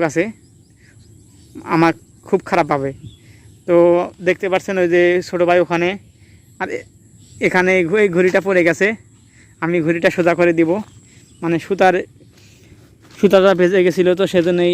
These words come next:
এখানে পড়ে গেছে। আর দেখতে পাচ্ছেন এই যে এই ঘড়িটা ওখান থেকে টান দেওয়া হবে।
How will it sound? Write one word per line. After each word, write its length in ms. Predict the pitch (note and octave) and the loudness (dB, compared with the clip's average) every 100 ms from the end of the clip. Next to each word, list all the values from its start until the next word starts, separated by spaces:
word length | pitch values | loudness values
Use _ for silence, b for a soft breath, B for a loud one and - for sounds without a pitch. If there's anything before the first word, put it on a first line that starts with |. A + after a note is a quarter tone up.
| F3+ | 0
এখানে 240 | D#3+ E3 E3+ E3 - - - - - - - - _ _ _ - - - - | -2 0 0 0 -6 -20 -20 -20 -20 -20 -20 -20 _ _ _ -20 -18 -8 0
পড়ে 180 | F#3 F3 | 4 4
গেছে। 220 | E3 F3+ G#3 G3+ _ _ _ _ _ _ _ _ _ _ - - C6+ - - - - - D5 D5+ E5+ F5 - | 2 -2 -4 -6 _ _ _ _ _ _ _ _ _ _ -20 -20 -20 -20 -20 -20 -20 -20 -20 -20 -20 -12 -10
আর 100 | E5+ F5 F5+ F5+ F5 F5 D#5 E5 C#5+ - - - - D#4 F#3 | -10 -12 -16 -20 -18 -16 -14 -14 -14 -20 -20 -20 -20 -8 -6
দেখতে 200 | F3+ F#3+ | -2 0
পাচ্ছেন 280 | F#3 D3+ F#3 F#3+ - _ b b - F#3 | 0 0 -2 -4 -14 _ b b -8 -2
এই 60 | |
যে 60 | F3+ F3+ G3+ | -2 -2 -2
এই 60 | E3 | -2
ঘড়িটা 340 | D#3 E3+ F3+ F3+ G3 - F3 | 0 0 0 0 -2 -10 -6
ওখান 160 | F3 E3+ | -4 -4
থেকে 120 | F3+ F#3 | -2 -2
টান 100 | F3 | -2
দেওয়া 120 | F3 E3+ | -2 0
হবে। 180 | F3 | -2